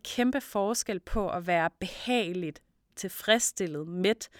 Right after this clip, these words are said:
og så bare at have fravær af sult. Det er ikke det samme. Og hvis man stopper med at spise allerede, når man bare har fravær af sult, så vil man rigtig ofte komme ud i at have spist for lidt. Og så er det, at det her følelser af, øh,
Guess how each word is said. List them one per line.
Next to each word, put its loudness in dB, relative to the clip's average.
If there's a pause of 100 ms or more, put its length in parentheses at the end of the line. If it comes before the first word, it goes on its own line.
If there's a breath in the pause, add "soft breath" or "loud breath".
(320 loud breath)
og 0
så 4
bare 6
at -2
have 0
fravær -2
af -6
sult. -4 (120)
Det -6
er -10
ikke -6
det -4
samme. -6 (360 loud breath)
Og 0
hvis 0
man -2
stopper 4
med 2
at 0
spise -4
allerede, 2
når 0
man -2
bare 4
har -6
fravær 0
af -6
sult, -2 (300 loud breath)
så 2
vil 2
man 0
rigtig -2
ofte -6
komme -8
ud -6
i -6
at -6
have -6
spist -8
for -8
lidt. -6 (400 loud breath)
Og 2
så -2
er 4
det, -2
at -4
det -2
her 2
følelser -2
af, -2 (400)
øh, -10